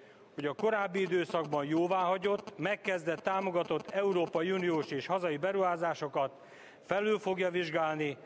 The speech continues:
és egyes projekteket kíván visszavonni. E témában megjelenő összes nyilatkozatuk kétezer-tíz augusztus harmincegyedikét adja meg a fenti felülvizsgálat határidejeként,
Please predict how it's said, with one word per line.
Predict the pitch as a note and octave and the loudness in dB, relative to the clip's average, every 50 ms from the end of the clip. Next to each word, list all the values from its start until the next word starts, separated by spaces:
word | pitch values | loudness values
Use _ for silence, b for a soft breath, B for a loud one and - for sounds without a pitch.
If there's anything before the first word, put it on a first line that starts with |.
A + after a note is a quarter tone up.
| B B B | B B B
és | B D3+ C3 - | B -4 -4 -2
egyes | - G3+ G#3 F#3+ E3+ F3 D3+ - - | 0 -2 0 0 0 -2 -2 -2 -2
projekteket | - F3+ F#3+ F#3 E3+ F3 - E3 - - D#3+ D#3 D3+ - | -2 0 0 0 -2 -2 -4 -4 -2 0 -2 -2 -2 -4
kíván | - F#3+ F3+ E3 D#3 D3+ D#3+ D3+ | -4 -2 0 0 0 0 0 -2
visszavonni. | E3 F#3 E3 - - D#3 C#3 C3 B2+ A#2 A2+ G#2+ F#2 D#2+ - - - B B B B B B B B B | -2 -2 -2 0 0 0 0 2 0 -2 -2 -4 -8 -10 -12 -16 -20 B B B B B B B B B
E | B G3+ A3 | B -2 -2
témában | A3 - A3+ G#3 G3 F#3+ F3+ F3 E3 E3+ E3 E3 | 0 0 -2 0 2 2 2 2 2 0 0 0
megjelenő | F#3 G3 F#3+ F3 F#3 E3+ E3 D#3+ D#3+ D#3 D3+ D3+ - | 0 -2 -2 0 0 0 0 -2 -2 -2 -4 -2 -2
összes | A3 A3 - - F#3+ F3 D#3+ - - | -2 -2 -2 -2 -2 -2 -2 -2 -4
nyilatkozatuk | F3+ F#3 F3+ F3 D#3+ - - D#3 D3 D3 C#3+ C3+ D#3+ F3 F3+ - B B B B B B B | -2 0 2 2 2 0 0 -2 0 0 0 0 0 -2 -4 -4 B B B B B B B
kétezer-tíz | B G#3 A3 A3+ A3 - G3+ F#3 F#3 F3 D#3+ F3+ E3+ D3+ - G#3 G#3 G3 F3+ | B 0 0 0 0 0 0 0 0 0 0 -2 -2 -2 -2 -4 -2 -2 0
augusztus | A#3 G3+ G3+ F#3+ F#3 F#3+ F3+ - G3 F3+ - | 2 2 2 2 2 0 -2 0 -2 -2 0
harmincegyedikét | - F#3+ G#3+ F#3+ F3+ F3 E3 - G#3 G#3 F3 F3+ D#3+ D3+ D#3+ D#3 - D#3+ D3+ D3+ - | 0 0 0 0 0 -2 -2 0 -2 0 0 0 -2 0 -2 -4 -2 -2 -4 -2 -4
adja | - F3 D#3+ D3+ D3 D3 C#3 | -4 -4 -4 -2 -2 -2 0
meg | C#3 C#3 C3+ B2 A2 - B B B B B B | 0 0 0 -2 -4 -8 B B B B B B
a | B C3 | B -4
fenti | - - G3 G3+ F#3+ D3+ E3 D3+ | 0 0 0 0 0 -2 -4 -2
felülvizsgálat | - F#3+ G3 G3 F#3+ F3 E3+ F3 D#3 C#3+ D#3+ D#3 C#3+ C3+ C3+ B2 - | 0 0 2 2 2 2 0 0 -2 0 0 0 2 2 0 0 -2
határidejeként, | - - E3+ E3+ - F3 F3 F3 F#3 F#3 F3+ F#3 F#3 F#3 F#3+ F#3 - - G3+ G#3 G#3+ G#3+ G#3 - | -4 -4 -2 0 0 0 0 0 0 0 0 0 0 0 0 -2 -2 -2 -2 -2 -2 -4 -6 -10